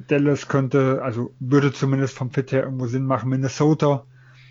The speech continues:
äh, soll an ihm dran sein. Da fragt man sich halt, für wen. Also da könnte es sein, dass vielleicht ein Malik Beasley, den wir ja vor, äh, besprochen hatten, dass der halt Platz für einen, äh, äh, Edwards, äh, Anthony Edwards ja macht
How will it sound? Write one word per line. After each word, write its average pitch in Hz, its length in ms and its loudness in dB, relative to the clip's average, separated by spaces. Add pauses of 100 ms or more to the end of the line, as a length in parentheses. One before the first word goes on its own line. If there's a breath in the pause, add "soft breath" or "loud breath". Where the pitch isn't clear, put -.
(460 loud breath)
äh, 135 240 2
soll 139 400 2
an 139 200 -6
ihm 135 120 -8
dran 143 300 -4
sein. 135 400 -2
Da 123 100 -10
fragt 127 300 -8
man 135 120 -8
sich 120 120 -14
halt, 127 140 -6
für 127 160 -6
wen. 160 260 4
Also 131 220 -6
da 123 40 -10
könnte 139 280 -4
es - 240 -8
sein, 131 240 -2
dass 123 120 -8
vielleicht 135 460 -6
ein 131 240 -8
Malik 135 260 -4
Beasley, 170 520 2 (800 loud breath)
den 147 140 -4
wir 139 60 0
ja 139 120 4
vor, 147 600 2
äh, 135 40 0
besprochen 139 520 -8
hatten, 135 280 -4
dass 131 220 -4
der 135 140 -2
halt 131 260 -6
Platz 143 280 0
für - 280 -4
einen, 135 340 -2 (480 soft breath)
äh, 170 60 -10
äh, 135 840 0
Edwards, - 600 0 (420)
äh, 139 140 -4
Anthony 143 300 -2
Edwards 143 320 2
ja 139 80 4
macht 135 340 0